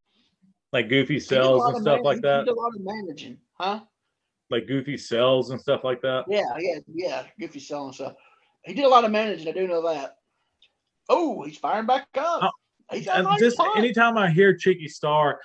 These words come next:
Speaker 1: I would think, like, Chick, someone like Chick Donovan or something like
Speaker 2: Yeah,
Speaker 1: that,
Speaker 2: yeah,
Speaker 1: just
Speaker 2: yeah,
Speaker 1: with the
Speaker 2: yeah,
Speaker 1: name.
Speaker 2: you would think, you wouldn't think it, yeah.
Speaker 1: I, I didn't
Speaker 2: Hey, he's
Speaker 1: expect a, uh, redheaded Puerto, Puerto Rican feller.
Speaker 2: Yeah.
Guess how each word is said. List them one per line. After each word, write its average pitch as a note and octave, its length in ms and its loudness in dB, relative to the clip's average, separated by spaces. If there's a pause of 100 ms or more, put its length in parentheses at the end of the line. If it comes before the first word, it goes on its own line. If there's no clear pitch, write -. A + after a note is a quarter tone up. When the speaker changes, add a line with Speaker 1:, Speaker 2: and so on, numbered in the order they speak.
(200)
Speaker 1:
I C#3 80 0
would C#3 180 2
think, C#3 280 -4
like, A#2+ 320 0 (500)
Chick, - 280 -6 (160)
someone D3+ 280 -2
like B2+ 160 -6
Chick - 300 0
Donovan A#2 440 2
or G2 120 -6
something G#2+ 300 -2
like C#4+ 100 12
Speaker 2:
Yeah, A3 80 6
Speaker 1:
that, A#3 200 2
Speaker 2:
yeah, - 140 -4
Speaker 1:
just C3+ 140 2
Speaker 2:
yeah, A#3 40 -6
Speaker 1:
with A#3+ 140 -2
the A#3+ 80 -6
Speaker 2:
yeah, A3+ 200 0
Speaker 1:
name. F3+ 140 -8
Speaker 2:
you G3 60 -16
would G3+ 80 -16 (140)
think, F#3+ 200 -6 (440)
you F3 140 -14
wouldn't F#3+ 180 -10
think G3 220 -4
it, C#3 100 -8
yeah. B2+ 300 -6 (460)
Speaker 1:
I, B2+ 40 0
I C3 40 0
didn't C#3 260 0
Speaker 2:
Hey, F#4 180 2
he's A3 100 0
Speaker 1:
expect C#3+ 380 0
a, B2 340 2
uh, A2 40 2
redheaded B2+ 600 -2
Puerto, A#2+ 300 -4 (200)
Puerto B2+ 180 -2
Rican A#2+ 320 -2
feller. F#2+ 340 -8 (800)
Speaker 2:
Yeah. F3 320 4